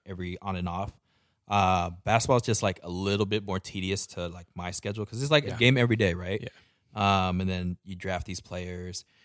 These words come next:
Speaker 1: I think it's almost, like, a little bit, one thing you get in basketball that you don't get in football is you don't get, like, a, you don't get as much of a draft regret.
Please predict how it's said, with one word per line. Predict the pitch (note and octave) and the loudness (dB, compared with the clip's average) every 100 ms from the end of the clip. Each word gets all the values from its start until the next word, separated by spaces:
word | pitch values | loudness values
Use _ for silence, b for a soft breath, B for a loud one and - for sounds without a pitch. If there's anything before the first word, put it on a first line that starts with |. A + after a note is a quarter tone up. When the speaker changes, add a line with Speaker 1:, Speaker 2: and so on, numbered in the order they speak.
| _ - | _ -4
Speaker 1:
I | |
think | A2 C#3+ C#3+ | 2 2 2
it's | - | -2
almost, | A2+ A2 A2 G#2+ | 0 2 2 0
like, | F#2+ - | -4 -4
a | F#2 | -8
little | F#2 F#2+ F#2+ G2+ | -6 -4 -2 -2
bit, | F#2+ F#2+ F2+ - _ _ _ _ _ _ _ _ _ _ | -2 -6 -6 -12 _ _ _ _ _ _ _ _ _ _
one | A2+ G#2+ C3 | -4 2 4
thing | - F3 | 4 4
you | A#2 | 4
get | A#2 | 4
in | A2 | 2
basketball | F#2 F2+ F#2 A2+ A2 A2 | 0 -4 -4 -4 0 2
that | G#2+ F#2 | 2 0
you | F#2 | -2
don't | E3+ D#3+ | -2 -2
get | G2 | 0
in | F#2+ | -2
football | - F#2+ G#2 A#2 | -4 -2 2 4
is | G#2+ F2+ | 4 0
you | F2+ | -2
don't | G2+ G2 | -2 -2
get, | F#2+ F2 | -2 -6
like, | F2 F2 F2+ | -8 -8 -8
a, | E2+ D2+ _ _ _ _ _ _ _ _ | -10 -12 _ _ _ _ _ _ _ _
you | G#2+ | 2
don't | B2+ B2+ | 4 6
get | B2 | 4
as | G2 F#2+ | 4 4
much | G#2 - - | 2 0 -4
of | F#2+ | -4
a | F#2+ | -4
draft | F2+ F#2 E2+ | -4 -4 -4
regret. | F2+ F2 B1 | -8 -12 -18